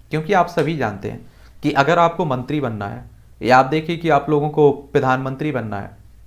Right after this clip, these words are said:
तो आपको किसी सदन का सदस्य होना चाहिए, फिर चाहे लोकसभा, च-, चाहे राज्यसभा।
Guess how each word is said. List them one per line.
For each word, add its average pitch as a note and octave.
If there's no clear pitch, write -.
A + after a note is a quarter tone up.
तो E3+
आपको C#3
किसी F3+
सदन B2+
का D#3+
सदस्य C#3
होना A#2
चाहिए, G#2+
फिर A#2
चाहे B2+
लोकसभा, C3
च-, D3+
चाहे A#2+
राज्यसभा। A2